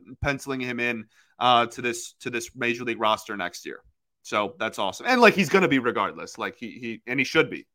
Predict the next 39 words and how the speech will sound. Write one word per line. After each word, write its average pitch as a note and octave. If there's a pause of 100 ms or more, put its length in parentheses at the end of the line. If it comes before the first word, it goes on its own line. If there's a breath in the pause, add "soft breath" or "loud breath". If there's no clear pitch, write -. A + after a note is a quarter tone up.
You A2+
know, F#2+
I'm, A2
I'm B2
not B2 (380 soft breath)
trying C#3+
to A#2+
make A#2
this, A#2
uh, G#2
uh, F2+ (160)
uh, -
uh, F2 (240)
I A2+
don't A2+
know, D#2+
anything C3+
more B2
than A#2+
what A#2
it G#2+
is. D#2+
So B2 (300 loud breath)
good G3
for A#3+
Matt G3+
Vierling. D3+ (960)
And, C#3+
uh, C#3
yeah, C#3+
hopefully C3+
he C3
can C3+
carry C3+
that C3
momentum B2
and A#2+
those C3
adjustments C#3